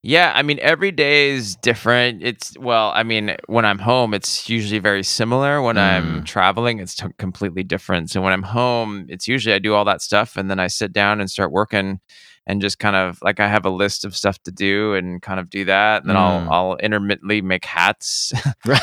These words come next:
Speaker 1: just to, like, break up the computer work and
Speaker 2: Right.
Speaker 1: stuff like that. If I have a shoot, you know, then I'll sometimes have to get up early, pop out, do a shoot.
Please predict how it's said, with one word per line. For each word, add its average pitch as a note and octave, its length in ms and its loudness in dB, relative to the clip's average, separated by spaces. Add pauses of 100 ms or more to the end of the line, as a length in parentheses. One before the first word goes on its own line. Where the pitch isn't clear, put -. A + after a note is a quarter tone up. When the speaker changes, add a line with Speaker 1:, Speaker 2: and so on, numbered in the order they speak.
(120)
Speaker 1:
just - 140 -2
to, - 80 2
like, F#2 180 4 (160)
break A2+ 280 4
up A#2 160 0
the A2+ 60 0
computer A2 480 2
work A#2 300 0
and G#2+ 100 0
Speaker 2:
Right. G2+ 40 4 (140)
Speaker 1:
stuff E2 60 0
like G2 200 -2
that. G#2 340 4 (400)
If A2 160 0
I A#2+ 60 8
have A2+ 160 4
a G#2 40 -6
shoot, B2+ 500 -2
you B2 100 -4
know, G#2 220 2
then G#2 120 0
I'll G2+ 380 0
sometimes G2 360 -6
have F#2+ 100 -8
to F2+ 80 -14
get F2+ 100 0
up E2 100 -4
early, A#2 380 0
pop F#2 320 -4
out, F2+ 380 2
do F2+ 160 -8
a F2 40 -6
shoot. F#2+ 500 -2